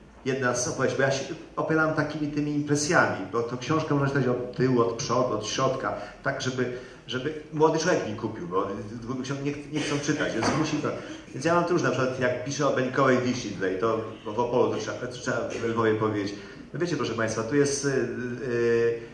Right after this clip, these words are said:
historia, y, Fredry.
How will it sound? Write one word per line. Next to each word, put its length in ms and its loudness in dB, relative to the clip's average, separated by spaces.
historia, 840 4
y, 460 -2
Fredry. 440 0